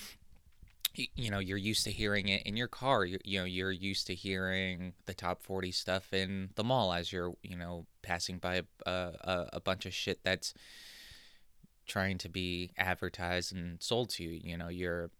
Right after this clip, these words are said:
you kinda don't think about it, but, I mean, you know, music is everywhere. It's, and, I mean, not for a lack of trying. I mean, it's like, you know, if you, you know, you can't, you know, you,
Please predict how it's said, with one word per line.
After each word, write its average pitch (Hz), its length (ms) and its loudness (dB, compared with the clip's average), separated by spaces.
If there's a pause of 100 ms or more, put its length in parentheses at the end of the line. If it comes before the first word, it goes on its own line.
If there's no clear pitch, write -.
(180)
you 92 200 -8 (300)
kinda 123 380 0
don't 92 420 -4
think - 260 -2
about 85 300 -2
it, 85 200 -4
but, 87 240 -4 (800)
I 90 80 -2
mean, 85 440 -6 (160)
you 98 140 -2
know, 87 280 -6
music 110 400 4
is 104 220 4
everywhere. 85 640 4 (920)
It's, - 220 -2 (180)
and, 92 240 2 (220)
I 101 60 -4
mean, 92 140 2
not 113 160 6
for 95 120 4
a 90 40 6
lack 87 220 2
of 85 60 -6
trying. 90 440 0
I 90 80 0
mean, 87 200 -4
it's - 240 -6
like, 87 300 2
you 98 60 -2
know, 87 120 0
if 85 180 -6
you, 85 200 -2 (1300)
you 87 120 -4
know, 82 160 -2
you 90 140 -4
can't, - 520 4 (1300)
you 98 120 2
know, 82 120 0
you, 101 160 -2